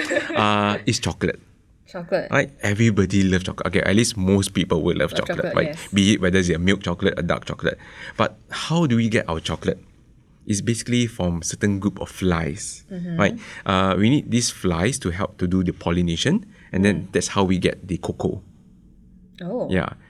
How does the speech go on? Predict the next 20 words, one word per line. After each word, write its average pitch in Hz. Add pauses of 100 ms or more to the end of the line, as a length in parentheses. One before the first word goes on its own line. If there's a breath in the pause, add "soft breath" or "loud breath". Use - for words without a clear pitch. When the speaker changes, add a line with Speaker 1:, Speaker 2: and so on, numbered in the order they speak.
Speaker 2:
If 107
we 170
wipe 110
out -
the -
flies, 92
right, 87
just 110
because, 90
say, -
we 87
think 95
flies 90
are - (160)
dirty 92
or 78
Speaker 1:
Yeah. - (120)
Speaker 2:
they 98
are 76
pests, 90